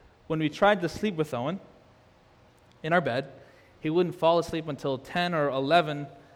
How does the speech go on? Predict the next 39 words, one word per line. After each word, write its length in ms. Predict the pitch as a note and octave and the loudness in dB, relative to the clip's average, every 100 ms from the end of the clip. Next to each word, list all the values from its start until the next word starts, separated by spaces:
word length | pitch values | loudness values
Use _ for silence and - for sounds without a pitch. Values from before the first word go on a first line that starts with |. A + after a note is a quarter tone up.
| - | -6
at 180 | C#3 B2+ | -6 -4
night, 460 | C3+ D3+ G3 - - - - | -2 0 0 -2 -14 -20 -14
but 140 | - - | -14 -12
still 340 | - G3 G#3+ | -2 4 6
wake 180 | F3+ F3 | 6 4
up 140 | E3+ | -2
at 100 | D#3 | -4
six 320 | - G3+ G3 | -4 -4 0
A 60 | F3+ E3 | 0 0
M 120 | E3+ | 0
in 40 | G3 | 0
the 80 | |
morning. 320 | F3+ C#3+ D3+ D3+ | 0 0 -2 -2
He'd 120 | D3 | -4
be 80 | C3 | -6
groggy 540 | C3 C#3 D#3+ F3 E3+ | -2 2 4 4 2
and 140 | D3 | -2
cranky 480 | A#2+ - D#3+ D3+ D3 | -8 -6 -6 -4 -6
all 200 | B2+ C#3 | -4 -2
day. 180 | C3 B2+ | -2 -2
He'd 120 | C3+ | -2
be 100 | C3+ | -6
upset. 600 | B2 - - E3+ E3+ - - - - - _ | -8 -4 2 2 2 -12 -20 -20 -20 -20 _
He'd 100 | D3 | -10
be 100 | C3 | -10
crying. 560 | A#2 - E3 D#3+ D#3+ D#3 - - - | -6 0 2 2 -2 -8 -12 -20 -14
He'd 120 | C#3+ | -10
be 100 | C#3 | -8
inconsolable. 760 | D3+ D3 D3 C3+ C3 A#2+ A2 - - - - - _ _ _ _ _ _ _ _ _ _ | -6 -4 -4 -2 0 0 -2 -8 -14 -20 -20 -20 _ _ _ _ _ _ _ _ _ _
So 120 | - | 2
obviously 400 | F#3 G#3 G#3 F#3 | 4 4 2 0
from 240 | E3+ F3+ F3+ | -2 -2 -2
the 80 | |
name, 320 | D#3+ E3+ E3 D3 | -2 -2 -2 -4
the 80 | |
cry 380 | C#3+ - F3 F3 | -8 -4 0 2
it 100 | E3+ | 2
out 260 | D#3+ F3+ D#3 | 2 2 0
method, 460 | C3+ - D#3 F3 | -4 -4 -2 -2